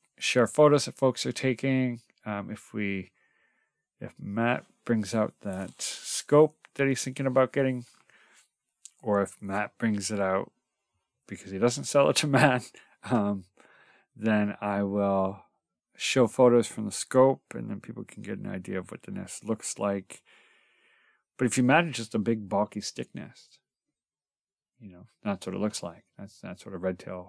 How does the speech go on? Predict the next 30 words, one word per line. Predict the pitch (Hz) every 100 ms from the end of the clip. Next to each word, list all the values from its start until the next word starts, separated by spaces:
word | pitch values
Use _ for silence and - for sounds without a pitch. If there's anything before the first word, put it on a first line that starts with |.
| -
hawk | 101 -
looks | - 104 -
like. | 90 92 _ _ _ _ _ - - _
I | 113 156
wondered, | 143 107 101
'cause | - 113
it |
looks | 107 127 -
like | 107
there's | - 92 -
two | - 104
tiers | - 113 101 92
on | 101
the | 92
nest | 90 98 -
that | -
we're, | 98
I'm | 98 95
talking | 107 98 - 107
about, | 95 95 92 _ _ _ _ _ _
and | 104
I've | 95 92
wondered | 123 135 107
if | 98 -
it | -
was | 98 -
built | 113 101 98
on | 92
top | - 104 -
of, | 92 87 -